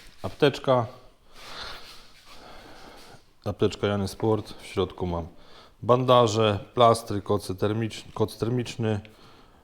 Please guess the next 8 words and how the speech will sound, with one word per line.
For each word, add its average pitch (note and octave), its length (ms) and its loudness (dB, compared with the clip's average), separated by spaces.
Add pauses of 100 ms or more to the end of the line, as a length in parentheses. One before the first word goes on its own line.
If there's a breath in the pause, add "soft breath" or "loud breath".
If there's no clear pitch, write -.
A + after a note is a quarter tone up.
e, F2 420 0
rękawiczki A#2 720 0
nitrylowe, A2 800 4 (920 loud breath)
e, - 40 -12 (1400)
oktanisep A2+ 520 -2
do A2 100 2
odkażania G#2+ 540 2
ran G2+ 280 4